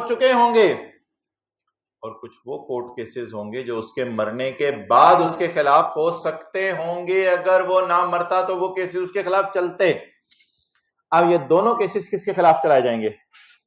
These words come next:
वो रसा के खिलाफ। कुछ cases होंगे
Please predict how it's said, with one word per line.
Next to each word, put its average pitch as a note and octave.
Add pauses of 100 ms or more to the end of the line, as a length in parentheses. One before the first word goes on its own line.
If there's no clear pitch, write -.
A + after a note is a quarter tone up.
(220)
वो B2+
रसा C3
के G#2+
खिलाफ। F2 (840)
कुछ E3+
cases G3+
होंगे G3